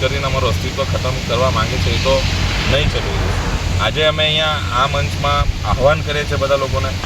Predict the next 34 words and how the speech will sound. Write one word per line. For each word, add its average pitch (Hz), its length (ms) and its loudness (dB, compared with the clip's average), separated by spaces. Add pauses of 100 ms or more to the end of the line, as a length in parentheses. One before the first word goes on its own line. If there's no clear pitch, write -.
(180)
કે 147 80 4
આપણા - 300 2
સમાજના 156 600 0 (180)
દરેક 135 280 2
લડવૈયાઓ, 139 600 4 (100)
દરેક 139 280 2
સંગઠો-, 139 640 0 (360)
સંગઠનો 135 420 2
આ 131 320 2
એક 139 180 -2 (140)
મંચ 135 160 -2 (100)
પર 143 100 2
આવીને 135 280 0
ભેગા 120 340 0
થાય 135 260 -2 (280)
અને 147 240 0
આ - 360 0 (180)
લડાઈ 131 220 4
આપણે 139 240 0
બધા 135 220 2
સાથે - 440 -2
લડીએ. 143 320 0 (260)
આપણા 135 200 2
આદિવાસીના 139 560 0
સમાજના 135 440 0
જેટલા 175 340 0
પણ 165 140 -2
પ્રશ્નો 135 440 0
છે 123 440 0
એને - 100 0
એક - 300 0 (140)
મંચ 139 160 0 (100)
પર 147 120 4
લાવીને 135 400 0